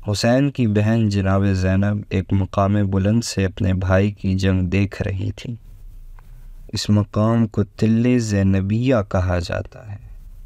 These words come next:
आप हुसैन इब्न अली के फर्जंद इमाम ज़ैनुल आबिदीन के खेमे में तशरीफ़ लाईं। सज्जाद से ज़ैनब का ये कहना कि "मौला जागिए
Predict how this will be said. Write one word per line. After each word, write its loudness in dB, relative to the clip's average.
आप 2
हुसैन 0
इब्न -2
अली 0
के -2
फर्जंद -2
इमाम 4
ज़ैनुल 2
आबिदीन 2
के -2
खेमे 0
में 2
तशरीफ़ -2
लाईं। -8
सज्जाद 2
से 0
ज़ैनब 2
का 0
ये 2
कहना 0
कि -2
"मौला 2
जागिए 0